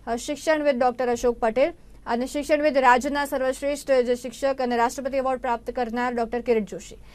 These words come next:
ડોક્ટર કિરીટ, ડોક્ટર અશોક, આપ બંનેનું કાર્યક્રમમાં સ્વાગત. ડોક્ટર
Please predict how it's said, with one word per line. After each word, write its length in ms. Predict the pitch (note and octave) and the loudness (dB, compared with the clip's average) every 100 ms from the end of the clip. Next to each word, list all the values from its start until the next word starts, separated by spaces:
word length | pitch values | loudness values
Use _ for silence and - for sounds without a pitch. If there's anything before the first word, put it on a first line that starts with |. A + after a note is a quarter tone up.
| - - | -20 -4
ડોક્ટર 280 | C4 C#4+ F4+ | -2 2 2
કિરીટ, 240 | F#4+ G4 | 2 4
ડોક્ટર 280 | D#4+ F4 F4+ | 6 4 6
અશોક, 280 | F4 F4 E4+ | 4 4 0
આપ 100 | D4+ | 0
બંનેનું 380 | C#4+ D#4+ E4+ D#4+ | 0 0 -2 0
કાર્યક્રમમાં 400 | B3+ A#3+ A3+ G#3+ | 0 -2 -4 -6
સ્વાગત. 280 | G#3+ D3+ - - - - - - - - - - - - - - - - - - - - - - - - - - - - - - - - A#3 | -8 -12 -14 -20 -20 -20 -20 -20 -20 -20 -20 -20 -20 -20 -20 -20 -20 -20 -20 -20 -20 -20 -20 -20 -20 -20 -20 -20 -20 -20 -20 -20 -20 -12 0
ડોક્ટર 400 | C#4+ D#4 G4+ | 0 2 4